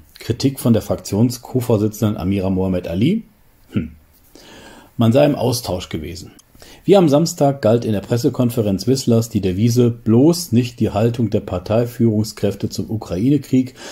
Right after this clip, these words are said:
und zu Waffenlieferungen erwähnen. Mit Ausnahme des rituellen: Wir verurteilen den russischen Angriffskrieg.“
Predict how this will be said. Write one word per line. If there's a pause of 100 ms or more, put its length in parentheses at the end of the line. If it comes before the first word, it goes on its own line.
(220)
und
zu
Waffenlieferungen
erwähnen. (600)
Mit (160)
Ausnahme
des
rituellen:
Wir
verurteilen
den
russischen
Angriffskrieg.“